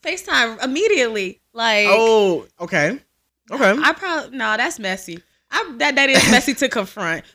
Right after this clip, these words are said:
Speaker 1: but I would
Speaker 2: Mm.
Speaker 1: definitely probably just, you know, definitely let my friend know. And then
Speaker 2: Mm.
Speaker 1: sometimes the friend, it's up to them to believe you. And then also if they do believe you, it's just up to them if they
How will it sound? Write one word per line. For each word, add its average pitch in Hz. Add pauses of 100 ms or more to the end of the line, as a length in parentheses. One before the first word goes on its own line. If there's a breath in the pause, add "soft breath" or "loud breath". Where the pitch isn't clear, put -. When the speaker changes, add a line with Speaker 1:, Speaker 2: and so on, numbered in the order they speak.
Speaker 1:
but 233
I 202
would 226
Speaker 2:
Mm. -
Speaker 1:
definitely 214
probably 185
just, 180
you 180
know, 165
definitely 170
let 165
my 160
friend 165
know. 160
And 175
then 165 (340)
Speaker 2:
Mm. -
Speaker 1:
sometimes 180
the 165
friend, 165 (680)
it's 190
up 185
to 190
them 180
to 165
believe 160
you. 262 (520)
And 185
then 165
also 180
if 175
they 165
do 247
believe 208
you, 208
it's 214
just 226
up -
to 226
them 208
if 208
they 208